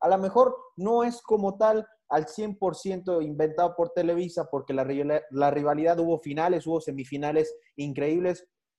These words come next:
pero sí tuvo cosecha de su parte, obviamente, Televisa. Sí hubo algo, hubo, puso dinero, creó al América porque veían que Guadalajara crecía a diestra y siniestra. Así que, pues, no hay, no hay más.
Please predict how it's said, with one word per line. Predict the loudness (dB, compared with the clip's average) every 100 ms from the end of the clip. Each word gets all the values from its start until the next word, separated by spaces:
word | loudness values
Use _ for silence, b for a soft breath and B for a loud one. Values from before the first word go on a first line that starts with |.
| _ _ _ 2
pero | 4 6 6 4 2 -6 _
sí | -8 -6
tuvo | 0 2 2
cosecha | -2 -4 -4 -4
de |
su | -6 -4
parte, | -4 -2
obviamente, | -4 -4 -8 -16 -18
Televisa. | -14 -14 -14 -16 -20
Sí | -10 -4
hubo | -2 -2 0 -2
algo, | -2 -4
hubo, | -4 -4 -6 -8 -8
puso | -4 0
dinero, | 0 0 0 -2 -4 _
creó | 0 2
al | 4
América | 2 -2 -4 -4
porque | -6 -10 -12
veían | -8 -4 -2 -2
que | -4
Guadalajara | -2 0 0 0 2 2 0 B B _
crecía | -2 -2 -2 2 4
a | 4
diestra | 2 -2 -2
y | -6
siniestra. | -6 -2 -2 0 -2 -2 b b _
Así | -2 -2 -2
que, | -2
pues, | -2 -2 -2 -4 -16
no | -8 0
hay, | 0 0
no | -2
hay | 0
más. | 0 -2